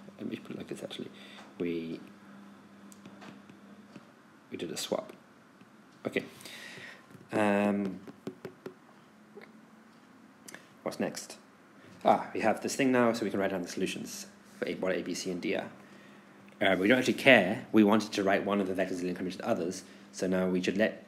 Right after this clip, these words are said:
if we let D equal minus one, then that'll allow us to take that vector to the other side. So let's just do this. So if D equals minus one, then that vector, that last vector comes to the other side. It's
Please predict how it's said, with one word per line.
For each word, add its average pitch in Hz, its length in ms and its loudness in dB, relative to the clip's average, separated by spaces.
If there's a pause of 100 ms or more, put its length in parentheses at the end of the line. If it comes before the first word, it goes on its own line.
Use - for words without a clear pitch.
if - 80 -10
we 104 80 -2
let 101 160 -2
D 107 100 2
equal 101 140 0
minus 95 340 0
one, 95 400 0 (540)
then 85 160 -4
that'll 95 280 0
allow 90 280 2
us 90 140 0
to - 100 -10
take 87 240 -4
that 85 180 0
vector 87 240 -6
to 82 100 -12
the 76 120 -4
other 76 160 -6
side. 90 540 -2 (640)
So 92 480 -2 (2250)
let's - 120 -8
just - 120 -6
do - 80 0
this. - 180 -4
So 104 60 2
if - 80 -2
D 120 120 6
equals 117 180 2
minus 95 300 2
one, 85 320 0 (240)
then 87 120 -2
that 92 160 -2
vector, 90 460 0 (220)
that - 140 -4
last 101 260 2
vector 90 180 -2
comes 90 260 -4
to - 60 -10
the - 80 0
other 87 140 -4
side. 90 320 -2
It's - 280 -6